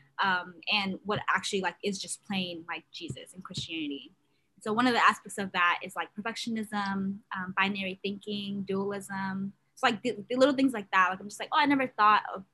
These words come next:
of perfectionism as a, like, characteristic of white supremacy." I never, like, I was just like, "Oh, I'm a one, and we're just perfectionists." Like, no, like, that mentality comes from somewhere, um, and it's being, it was taught to us, and it isn't necessarily the way that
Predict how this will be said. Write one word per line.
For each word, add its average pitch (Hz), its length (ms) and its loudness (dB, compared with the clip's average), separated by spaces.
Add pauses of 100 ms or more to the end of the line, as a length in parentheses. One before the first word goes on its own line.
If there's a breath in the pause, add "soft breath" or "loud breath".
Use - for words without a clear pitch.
of 202 180 -4
perfectionism 190 760 -6 (100)
as 170 200 0 (100)
a, 175 420 -6
like, 160 220 -6 (580)
characteristic 196 720 -4
of 185 160 -6
white - 220 -6
supremacy." - 480 -10
I - 60 -4
never, 202 460 0
like, 190 160 -6
I 208 60 4
was 254 80 0
just 254 80 -4
like, 330 100 0
"Oh, 415 160 6
I'm 254 160 4
a 349 60 4
one, 294 320 6
and 214 140 -6
we're 294 200 4
just 302 140 -10
perfectionists." 294 480 -2
Like, 226 160 -4
no, 233 220 2
like, 233 280 2 (420 soft breath)
that 269 180 10
mentality 233 640 2
comes 214 340 -4
from 196 220 -4
somewhere, 220 640 -4 (200)
um, 190 120 -4
and 196 80 -2
it's 190 100 -4
being, 208 220 -8
it 208 80 0
was 202 140 -4
taught - 300 -8
to 254 300 -6 (160)
us, - 460 -4 (880)
and 240 100 -2
it 233 60 2
isn't 226 180 0
necessarily 208 580 -2
the 196 100 -4
way 196 100 0
that 160 280 -4